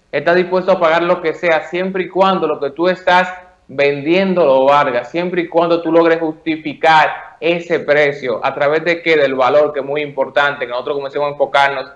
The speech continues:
en el valor y no solamente en el producto, porque a veces uno quiere solamente hablar del producto y el cliente no sabe por qué comprarte a ti, no sabe qué te identifica. Y hoy en día que el cliente está mucho más a,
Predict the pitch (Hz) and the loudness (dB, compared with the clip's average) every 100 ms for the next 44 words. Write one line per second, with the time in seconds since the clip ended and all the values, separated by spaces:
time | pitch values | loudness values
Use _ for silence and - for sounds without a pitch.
0 | _ _ - 147 143 143 139 127 147 165 | _ _ -4 -2 0 2 4 6 4 4
1 | 147 143 151 143 143 139 139 143 131 127 | 0 -4 -2 -2 -2 -4 -6 -6 -4 0
2 | 131 135 135 107 - _ _ - 131 139 | 0 -2 -4 -8 -8 _ _ -6 2 4
3 | 143 143 160 156 143 160 196 190 - 151 | 4 4 2 2 -2 0 2 2 0 0
4 | 143 147 143 135 131 131 120 - - _ | 0 -2 0 2 4 4 2 -2 -14 _
5 | - 135 131 135 147 143 - 123 107 - | -4 -4 -2 0 0 -2 -6 -6 -8 -10
6 | _ - 165 175 180 185 208 220 226 226 | _ -4 -2 0 0 0 0 0 0 0
7 | - 233 240 214 151 131 131 - _ - | 0 2 4 4 2 0 -4 -14 _ -4
8 | 165 170 170 190 196 190 180 180 175 151 | 0 0 0 -2 0 0 -2 0 -2 -2
9 | 190 160 160 180 196 196 185 175 180 180 | -4 -6 -8 -6 -2 0 0 -2 -4 -2
10 | 180 175 139 180 160 - 107 - _ - | -2 -4 -8 -4 -4 -2 -4 -4 _ -2
11 | 139 196 214 190 175 208 170 139 - 147 | 4 6 6 4 2 2 2 2 0 -4
12 | 131 139 131 151 208 190 147 135 - 151 | -4 -8 -4 -2 0 0 -2 -4 0 0
13 | 151 156 151 151 147 170 180 190 - | 0 -6 -4 -4 -2 -2 0 -2 -2